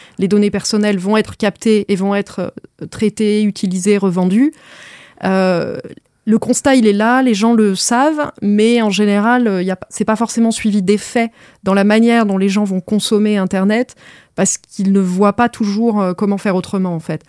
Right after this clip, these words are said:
Donc je pense que maintenant, s'il y a un travail à faire de sensibilisation, c'est peut-être moins sur l'aspect, euh, des dangers que sur l'aspect des alternatives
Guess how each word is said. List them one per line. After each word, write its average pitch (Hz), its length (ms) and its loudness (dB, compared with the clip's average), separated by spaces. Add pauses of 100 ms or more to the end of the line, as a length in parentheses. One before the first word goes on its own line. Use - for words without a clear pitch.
(200)
Donc 190 120 -4
je - 60 -10
pense 226 200 -2
que 220 80 -2
maintenant, 196 360 -2
s'il - 200 -6
y - 20 -2
a 185 60 -4
un 180 60 -4
travail 202 360 -2
à 196 80 -2
faire 214 280 -4
de 175 340 -4 (140)
sensibilisation, 208 880 0
c'est - 240 -4 (360)
peut-être 208 360 -2
moins 233 320 4
sur 202 200 -2
l'aspect, 214 540 0
euh, 180 160 0
des 190 140 0
dangers 202 500 2
que 220 240 0
sur 196 180 -6
l'aspect 185 380 -2
des 170 400 0
alternatives 196 720 0